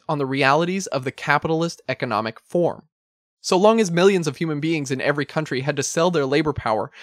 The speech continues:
to a small minority of owners and sink into the most wretched misery if they could find no buyers, the so-called equality before the law remains merely a pious fraud, since the laws are made by those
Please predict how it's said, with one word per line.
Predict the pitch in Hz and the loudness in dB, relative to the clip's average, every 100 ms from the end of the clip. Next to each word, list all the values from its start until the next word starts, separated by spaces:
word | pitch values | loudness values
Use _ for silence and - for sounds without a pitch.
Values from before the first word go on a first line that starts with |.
| - | -10
to | - 165 | -2 0
a | |
small | 156 - 180 202 | 0 0 6 8
minority | 226 190 160 156 139 | 8 4 2 0 0
of | 123 | -4
owners | - 175 143 - - _ - - | -2 -2 -2 -8 -18 _ -20 -8
and | 165 143 | -4 -2
sink | - - 220 123 - - - | 0 0 0 -2 -14 -20 -6
into | 175 160 | -4 -2
the | 156 | -2
most | 151 143 135 - | 2 0 -2 -6
wretched | 147 165 - 208 | 0 0 0 -4
misery | 147 147 180 139 67 - | -2 -2 0 -2 -8 -8
if | 143 143 | -6 -2
they | 160 | -2
could | 151 139 | -2 0
find | 156 151 135 | 2 2 0
no | 120 | -2
buyers, | 160 175 95 - 165 - _ - | 2 2 0 -8 -16 -20 _ -4
the | |
so-called | 156 160 147 - 135 123 - _ | 0 0 0 2 2 2 -4 _
equality | - 131 - 151 160 143 | -14 -4 4 6 6 2
before | 123 - 131 | -4 -6 -4
the | 117 | -2
law | 127 175 147 131 - - | 2 4 4 2 -8 0
remains | 180 170 170 143 | 2 2 0 0
merely | 147 165 160 - | 0 2 0 0
a | 139 | -4
pious | - 151 156 131 | -2 0 0 -2
fraud, | - - 170 - - - - | -4 2 2 2 -4 -12 -18
since | - 185 170 | -2 -2 0
the | 160 | 2
laws | 151 226 233 | 4 4 2
are | 160 | 0
made | 151 143 | 0 2
by | 135 | 2
those | 131 151 151 147 | 4 4 4 0